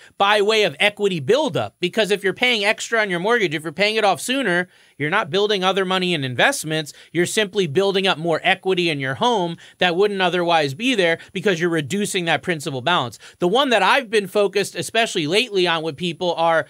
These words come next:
slowing down the mortgage term, extending out the term. Even if the interest rate may be a little higher, because of the benefits they receive with the increased cash flow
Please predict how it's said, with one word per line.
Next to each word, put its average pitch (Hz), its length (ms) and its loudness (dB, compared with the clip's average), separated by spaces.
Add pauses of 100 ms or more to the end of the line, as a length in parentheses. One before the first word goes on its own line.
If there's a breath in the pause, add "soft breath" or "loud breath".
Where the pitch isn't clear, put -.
(140 loud breath)
slowing 226 640 0
down 202 400 2
the 143 80 -2
mortgage 120 480 -4
term, 117 180 -4
extending 202 760 -2
out 123 240 -2
the 131 80 -6
term. 117 440 -4 (280 loud breath)
Even 311 280 0
if 339 160 0
the 240 160 -2
interest 262 380 -4
rate 262 220 0
may 220 120 2
be 233 140 -4
a 233 80 2
little 226 240 0
higher, 196 640 2 (300 soft breath)
because 233 440 -2
of 240 100 -2
the - 80 -2
benefits 202 540 0
they 208 100 2
receive 190 380 -2
with 170 160 -4
the 165 180 -4
increased 185 420 -4
cash 196 400 0
flow 143 320 0